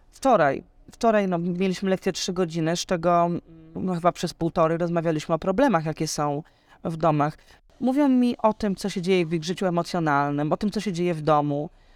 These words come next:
ale też mówią o tym, co się dzieje na lekcjach, co im się nie podoba.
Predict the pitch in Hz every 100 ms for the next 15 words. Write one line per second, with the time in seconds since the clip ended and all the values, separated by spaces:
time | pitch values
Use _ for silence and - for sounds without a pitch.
0 | _ _ 190 233 359 302 269 269 - 180
1 | 202 214 226 - 175 160 170 226 381 -
2 | - 139 - 165 151 156 151 139 143 135
3 | 135 139 147